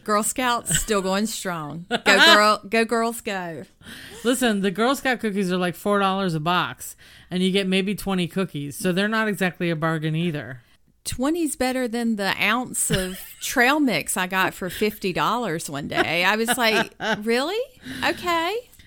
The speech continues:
Speaker 2: So anyway, one of the
Speaker 1: Stupid
Speaker 2: popcorn
Speaker 1: Weeblo.
Speaker 2: <laughs> So that's actually the level when my son quit, was Weeblo. So one of the flavors that they sold was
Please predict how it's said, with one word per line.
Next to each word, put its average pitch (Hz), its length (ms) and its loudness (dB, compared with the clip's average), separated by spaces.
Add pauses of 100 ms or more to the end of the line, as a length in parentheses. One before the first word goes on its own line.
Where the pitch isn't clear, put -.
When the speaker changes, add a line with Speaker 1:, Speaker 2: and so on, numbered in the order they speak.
(160)
Speaker 2:
So 220 160 -4
anyway, 226 360 2
one 196 220 0
of 240 80 2
the 254 60 4
Speaker 1:
Stupid 220 360 2
Speaker 2:
popcorn 214 180 0
Speaker 1:
Weeblo. 185 800 0 (920)
Speaker 2:
<laughs> 294 280 4 (1120)
So 185 840 4
that's 208 240 2
actually 214 240 0
the 180 80 0
level 170 300 -2
when 170 100 -2
my 170 100 -4
son 170 260 -4
quit, 208 280 -6
was 143 140 -6
Weeblo. 139 500 -6 (540)
So 185 440 0
one 190 280 -2
of 226 100 -2
the 139 600 -4 (200)
flavors 208 440 0
that 180 120 -4
they 180 100 -2
sold 170 760 -2
was 156 1400 -4